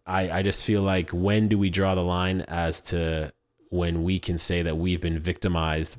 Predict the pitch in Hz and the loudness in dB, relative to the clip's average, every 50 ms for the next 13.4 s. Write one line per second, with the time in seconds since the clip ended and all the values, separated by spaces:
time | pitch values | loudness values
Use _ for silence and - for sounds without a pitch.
0 | - 95 90 80 78 78 78 76 73 - _ _ _ _ _ - 85 87 82 82 | -6 -2 0 0 2 2 0 -2 -4 -6 _ _ _ _ _ -8 -4 -4 -2 0
1 | 85 85 85 85 80 87 87 85 82 - - - 101 98 95 - - - 113 104 | 0 0 0 0 0 0 0 0 -2 -4 -4 -2 -2 -2 0 0 0 0 0 0
2 | - - - - - - - - _ _ _ _ _ _ - 98 101 98 104 95 | -2 -4 -6 -6 -6 -10 -14 -16 _ _ _ _ _ _ -4 -4 -2 0 0 0
3 | - - 117 104 104 110 120 131 147 156 - - - 62 52 50 50 - 87 95 | 2 2 2 2 2 2 2 4 4 2 2 0 -2 -6 -8 -10 -10 -6 -4 -2
4 | 98 95 101 95 - - 113 107 - - 98 87 - - 117 110 107 101 95 - | -2 -2 -4 -2 -2 0 0 0 0 0 -2 0 0 2 2 2 2 2 0 0
5 | - 123 120 - - 76 67 64 69 - - 120 127 151 165 92 - - - - | 0 0 0 0 -2 -4 -4 -4 -6 -2 0 2 4 4 6 6 4 4 2 -2
6 | - _ _ _ _ _ _ _ _ - 101 92 117 131 131 - - 139 135 131 | -10 _ _ _ _ _ _ _ _ -4 0 2 4 4 4 4 4 4 6 6
7 | 127 123 120 120 107 113 110 101 - - 110 104 104 101 92 - - 98 95 92 | 6 6 6 4 4 4 2 2 2 0 0 2 2 0 0 -2 -2 0 0 0
8 | 90 85 - 95 90 90 85 - 82 - - 92 92 95 98 98 95 92 87 90 | 0 0 0 0 0 0 0 -2 -6 -4 -2 -2 0 0 2 2 2 0 0 0
9 | - - - 95 92 87 92 87 87 87 87 82 82 _ _ _ _ _ _ _ | -2 -2 -2 -2 -2 0 0 -2 -2 -2 -4 -6 -8 _ _ _ _ _ _ _
10 | _ _ _ - 90 90 85 82 85 82 82 82 82 82 80 - - _ - 85 | _ _ _ -4 -2 -2 0 0 0 0 0 0 0 -2 -2 -4 -6 _ -8 -6
11 | 82 78 78 78 80 76 - - _ _ _ _ _ _ _ _ _ _ _ _ | -4 -4 -4 -4 -6 -6 -8 -12 _ _ _ _ _ _ _ _ _ _ _ _
12 | _ _ _ _ - - 92 92 90 87 87 82 80 78 82 82 80 73 - - | _ _ _ _ -4 0 0 2 2 0 0 0 0 0 0 -2 -2 -4 -4 -4
13 | - 85 78 76 - 62 - - | -2 -2 -2 -2 -4 -6 -6 -8